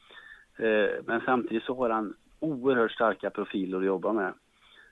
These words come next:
Vi har ju någon som heter Conny Strömberg, som vi vet, eh, kan och vill mycket hockey.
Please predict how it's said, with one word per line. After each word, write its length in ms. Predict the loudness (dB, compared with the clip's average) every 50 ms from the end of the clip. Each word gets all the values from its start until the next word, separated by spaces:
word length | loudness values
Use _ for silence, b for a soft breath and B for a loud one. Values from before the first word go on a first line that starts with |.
| b _ _
Vi 80 | -4 0
har 120 | 2 2
ju 60 | 2 4
någon 160 | 4 2 2
som 140 | 2 0 -2
heter 160 | -2 -2 -4
Conny 320 | -2 0 2 4 4 4
Strömberg, 600 | 2 2 2 2 2 4 4 6 6 4 4 2 -2 b b b b b b b b _ _ _ -6
som 160 | -4 -2 0
vi 120 | 0 0 2
vet, 420 | 2 4 2 2 0 _ -2 2
eh, 340 | 4 4 6 4 4 2 0
kan 320 | 0 2 2 4 4 4 2
och 220 | 2 0 -2 -4 -8 -10 -10
vill 380 | -10 -6 -2 0 2 2 2
mycket 260 | 2 0 -2 -2 -2 -2
hockey. 480 | -2 -2 -4 _ _ -2 -2 -2 -2